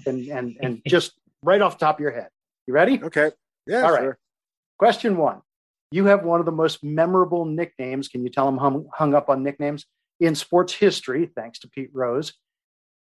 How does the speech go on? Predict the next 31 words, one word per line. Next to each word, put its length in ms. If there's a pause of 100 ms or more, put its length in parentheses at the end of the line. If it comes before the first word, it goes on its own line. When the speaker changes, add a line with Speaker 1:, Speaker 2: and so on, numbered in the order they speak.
Speaker 1:
So 220
it 100
was 160
originally 540
Spuds 400
MacKenzie, 500
and 100
it 60
just 200
got 180
shortened 460
to 60
Spuds. 580 (460)
Who 260
else 360
that 220
you 160
played 440
with 240 (120)
has 220
a 80
memorable 720
nickname? 420 (1080)
Speaker 2:
Ron 220
Robinson. 760
He 160
used 100
to 80
be 120
a 100
pitcher 540